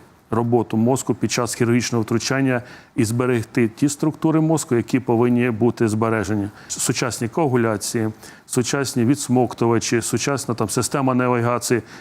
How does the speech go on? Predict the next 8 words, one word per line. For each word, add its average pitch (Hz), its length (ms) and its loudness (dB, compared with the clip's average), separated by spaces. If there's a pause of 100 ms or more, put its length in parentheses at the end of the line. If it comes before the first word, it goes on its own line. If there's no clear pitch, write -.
(140)
Це - 140 -2
все 131 240 -2
в 113 60 -6
комплексі 180 480 -2
дозволяє 123 580 2
виконувати 117 540 0
хірургічне 120 580 0
втручання 123 640 0